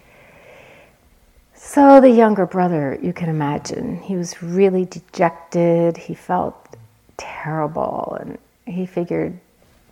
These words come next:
"Okay, there's no hope. I just have to do that."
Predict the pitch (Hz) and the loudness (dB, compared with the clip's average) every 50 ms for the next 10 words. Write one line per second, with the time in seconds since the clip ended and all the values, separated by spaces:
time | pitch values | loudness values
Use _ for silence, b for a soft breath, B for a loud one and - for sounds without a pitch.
0 | _ _ - - 160 156 - - 247 262 254 B B B B B B B - - | _ _ -10 -8 -8 -8 -8 -8 -8 -8 -10 B B B B B B B -20 -10
1 | - 190 185 175 175 180 - - - - - _ _ _ - - 190 180 175 170 | -6 -4 -4 -4 -4 -8 -12 -18 -20 -20 -20 _ _ _ -10 -8 -6 -6 -6 -4
2 | 165 175 165 180 - - - 170 175 170 - 170 160 - - 170 165 - - - | -4 -4 -4 -4 -4 -4 -6 -6 -4 -6 -8 -12 -12 -10 -12 -14 -14 -12 -12 -12
3 | - - - - - - 139 - - _ | -10 -10 -10 -10 -10 -10 -10 -12 -14 _